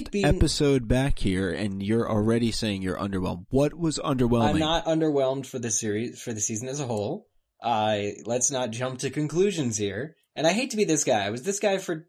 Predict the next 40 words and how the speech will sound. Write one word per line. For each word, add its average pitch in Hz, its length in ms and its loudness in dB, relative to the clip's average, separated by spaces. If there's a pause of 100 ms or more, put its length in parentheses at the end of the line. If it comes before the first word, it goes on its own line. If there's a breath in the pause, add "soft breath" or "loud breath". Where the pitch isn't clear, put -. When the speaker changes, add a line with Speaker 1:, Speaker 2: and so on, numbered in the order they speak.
(140)
Speaker 2:
uh, 139 420 2
Harry 160 220 0
Potter: 156 260 0
Deathly 139 300 -2
Hallows. 131 560 0
I 131 80 -6
hated 143 260 -2
this. - 320 -6
I 127 100 -8
hated 147 180 0
being 113 220 -2
this 107 160 -6
guy 104 180 -6
the 104 100 -6
whole 107 380 -4 (100)
time 110 340 -4
when 107 120 -4
everybody 113 260 -4
was 110 140 -6
like, 113 140 -4
"This 214 100 -2
is 180 40 -8
the 165 60 0
best 185 240 0
thing 180 160 -2
ever." 151 240 0 (500 loud breath)
Um, 160 380 2 (260)
I, 160 160 -2
I 196 120 0
don't 269 80 0
know. 269 80 0
The 196 80 2
passage 226 460 -2
of 214 100 -4
time 240 360 -2
has 175 200 2
irked 123 260 -4
me. 107 140 -8
It's 107 160 -12
been, 165 440 0